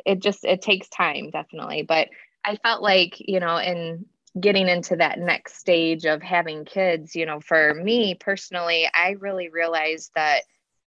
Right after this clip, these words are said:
I, even though I was exhausted and I was tired, and you get up early with the kids, I needed to get up earlier than they woke up, because that's when I had to get my workout in, because otherwise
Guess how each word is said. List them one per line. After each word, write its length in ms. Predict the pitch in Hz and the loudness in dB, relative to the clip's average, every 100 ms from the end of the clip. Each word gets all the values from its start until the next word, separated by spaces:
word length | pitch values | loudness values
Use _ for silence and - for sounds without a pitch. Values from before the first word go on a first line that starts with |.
| _ _ | _ _
I, 500 | 170 175 180 180 180 | -6 -4 -2 -4 -4
even 200 | 208 240 | -2 0
though 160 | 233 185 | 0 0
I 100 | 165 | -2
was 180 | 156 156 | -2 -4
exhausted 760 | 156 151 151 156 - 180 175 - | -6 -2 -2 -4 -4 -2 0 -2
and 120 | 160 | -6
I 80 | - | -8
was 160 | - | -10
tired, 640 | - - 170 165 165 160 170 _ _ _ | -6 -2 2 4 4 2 -2 _ _ _
and 560 | 160 151 147 143 147 185 | -4 -2 -2 -4 -10 -4
you 100 | 165 | -2
get 200 | 151 185 | 2 4
up 140 | 185 180 | 4 4
early 340 | 175 170 175 | 4 6 4
with 140 | 165 160 | 2 -2
the 80 | 160 | -4
kids, 420 | - 170 170 - _ _ _ - | -4 -4 -6 -12 _ _ _ -2
I 100 | 185 | 4
needed 280 | 226 175 160 | 4 4 -2
to 60 | |
get 180 | 156 160 | 0 0
up 120 | 151 - | 0 0
earlier 380 | 165 165 160 | 2 2 0
than 180 | 160 147 | -2 -6
they 160 | 147 156 | -6 -4
woke 260 | 139 - | -4 -4
up, 200 | - - - - | -6 -6 -8 -6
because 340 | 165 170 156 | -2 0 2
that's 280 | 165 165 - | 2 0 -2
when 120 | 170 | -6
I 200 | - 156 | -2 -4
had 180 | 156 160 | -4 -6
to 60 | |
get 160 | 156 - | -6 -6
my 120 | 151 | -6
workout 400 | 156 - - 76 | -4 -4 -2 -2
in, 180 | 165 170 | -2 -6
because 260 | 170 180 165 | -2 0 4
otherwise 480 | 185 202 190 165 | 4 4 4 2